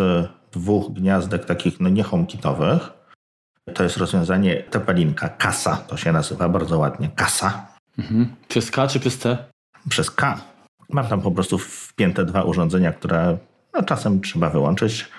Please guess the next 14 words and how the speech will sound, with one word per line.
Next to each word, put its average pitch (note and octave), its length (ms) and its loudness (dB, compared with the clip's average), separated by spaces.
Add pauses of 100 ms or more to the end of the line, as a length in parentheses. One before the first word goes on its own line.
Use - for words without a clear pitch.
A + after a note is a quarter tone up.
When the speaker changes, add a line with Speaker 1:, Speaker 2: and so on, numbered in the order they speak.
(200)
Speaker 1:
i F#2 600 4
w - 100 -6
miejscach, A#2 280 2
gdzie G#2 120 0
po G#2 80 -8
prostu G2+ 220 0
nie G2+ 180 4
mam F2 280 2
HomeKita, F#2 460 0
natomiast G#2+ 340 -2
mam F#2+ 120 2
po - 100 -6
prostu G2+ 260 -2
Wi-Fi, F#2+ 440 0